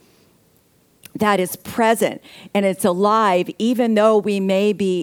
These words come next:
in the experience of lack, even though we may be in experience of conflict or feeling separate. That, that Easter moment as we recognize that oneness within us,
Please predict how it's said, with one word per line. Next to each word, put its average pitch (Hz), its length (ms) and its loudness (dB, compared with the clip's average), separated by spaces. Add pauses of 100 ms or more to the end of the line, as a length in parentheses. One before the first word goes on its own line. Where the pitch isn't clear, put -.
in 180 180 -2
the 175 240 -4
experience 180 720 -4
of 151 260 -10
lack, 139 520 -6 (340)
even 208 380 0
though 202 280 4
we 185 200 0
may 180 260 0
be 175 180 -4
in 170 160 -4
experience 165 840 -4 (100)
of 160 360 -4 (200)
conflict - 840 -6 (440)
or 165 340 0
feeling 170 560 -2
separate. - 720 -6 (420)
That, 190 300 0 (140)
that 185 360 0
Easter 220 460 -2
moment 185 440 0
as 165 140 -4
we 175 180 -4
recognize 160 920 -2
that 160 240 -2
oneness 165 600 -4
within 170 460 -4
us, - 520 -10